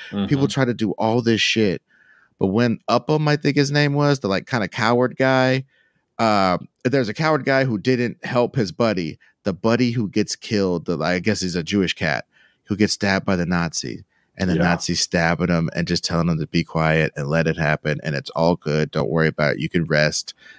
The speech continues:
Speaker 1: Oof.
Speaker 2: Dude, I'll never, ever forget that shit, dude.
Speaker 1: Yeah.
Speaker 2: Ever.
Speaker 1: Yeah.
Speaker 2: It's one of the greatest on-screen deaths ever because it's, like,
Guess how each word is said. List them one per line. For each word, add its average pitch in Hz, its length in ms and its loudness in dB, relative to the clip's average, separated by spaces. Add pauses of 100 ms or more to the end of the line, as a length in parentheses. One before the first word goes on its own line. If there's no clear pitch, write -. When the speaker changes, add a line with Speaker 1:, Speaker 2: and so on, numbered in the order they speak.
(300)
Speaker 1:
Oof. - 300 -8 (400)
Speaker 2:
Dude, 139 680 2 (520)
I'll 117 160 4
never, 95 580 4
ever 82 360 0
forget - 400 -6
that - 220 -6
shit, 50 300 -4
dude. 50 300 -4 (340)
Speaker 1:
Yeah. - 160 4
Speaker 2:
Ever. - 420 0 (320)
Speaker 1:
Yeah. - 320 -2 (160)
Speaker 2:
It's - 320 0
one 107 300 2
of 107 80 2
the - 80 2
greatest 95 640 0
on-screen 92 500 0
deaths 87 380 0
ever 87 320 0
because 78 320 -2
it's, 80 220 -4
like, 85 300 0